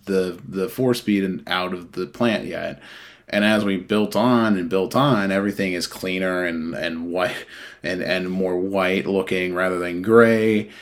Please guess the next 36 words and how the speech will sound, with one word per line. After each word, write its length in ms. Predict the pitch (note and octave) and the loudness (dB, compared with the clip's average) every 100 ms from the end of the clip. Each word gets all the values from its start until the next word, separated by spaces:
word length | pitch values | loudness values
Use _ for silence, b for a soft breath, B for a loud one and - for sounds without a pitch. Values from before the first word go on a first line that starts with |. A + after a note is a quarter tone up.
| B B - | B B -4
And, 260 | A2+ F#2+ | 0 2
and 120 | G2+ G#2 | 2 2
that's 180 | G#2+ | 0
because 320 | - G#2+ A2 G2 | 0 0 0 0
they 140 | F#2+ | 0
like 320 | F#2+ F#2+ F#2+ | 2 0 0
these 240 | G2+ F#2+ - | -2 0 0
sort 160 | G2 | -2
of 160 | F#2+ - | -4 -4
more 220 | F2+ D#2+ | -4 -2
open, 580 | F2+ F2+ F2+ F2 E2+ - | -2 -2 -4 -4 -6 -6
you 100 | F#2+ | -6
know, 220 | F2+ E2+ | -4 -6
free 300 | - - C#3+ | -8 0 2
spaces. 760 | C#3 G2 F#2 F2+ F2 F2 E2+ - | 2 0 2 2 -2 -4 -4 -6
And 220 | - F2+ | -4 -2
I, 60 | F2+ | 0
and 260 | - G2 | 0 -2
I 80 | F2+ | -4
think 240 | - G2+ | -2 -4
that's 160 | F#2 F#2 | -4 -6
gonna 160 | G2 F2 | -6 -6
translate, 800 | - F2+ E2+ F2 D2+ - - - | -4 -6 -4 -6 -6 -12 -18 -12
continue 480 | F2+ E2 A2+ A2+ | -10 -2 4 4
to 80 | F#2 | 2
translate 440 | - F2+ E2 E2+ D#2+ | -4 -8 -6 -6 -6
in 100 | E2 | -8
manufacturing 720 | E2 D#2+ F2 E2 - E2+ E2 | -8 -8 -6 -6 -6 -8 -8
and, 160 | E2 D#2 | -8 -8
and 260 | E2 E2+ | -8 -10
become 300 | D#2+ E2+ F#2 | -10 -8 -8
more 140 | F2 E2+ | -8 -10
developed 360 | E2 F2 E2+ | -6 -6 -6
and 140 | F2 E2 | -8 -8
sort 220 | F#2 F2 | -6 -8
of 180 | E2 | -10